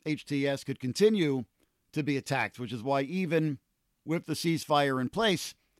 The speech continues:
Idlib has come under sporadic bombardment throughout this period. I believe it was in September the ceasefire was instated. And throughout this period, Idlib has come under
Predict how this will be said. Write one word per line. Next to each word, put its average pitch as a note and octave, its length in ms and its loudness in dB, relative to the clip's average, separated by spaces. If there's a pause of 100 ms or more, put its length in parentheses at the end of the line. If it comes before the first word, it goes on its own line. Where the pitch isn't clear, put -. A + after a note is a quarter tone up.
(100)
Idlib C#3+ 360 -2
has C3+ 100 -6
come C#3 240 -2
under C3+ 220 -2
sporadic B2+ 560 -2
bombardment B2 580 -2
throughout C3 240 -6
this A2+ 100 -10
period. A2 480 -6 (220)
I - 60 -10
believe B2+ 240 -6
it - 20 -4
was A#2 160 -6
in A2+ 80 -6
September B2+ 540 -4
the A2 80 -8
ceasefire A2 520 -6
was G#2 140 -16
instated. A#2 460 -14 (560)
And A2+ 120 -10
throughout C#3+ 300 -2
this C#3+ 120 -6
period, C#3+ 440 -2
Idlib C3 400 -4
has A#2+ 140 -8
come C3+ 180 -2
under B2 380 -2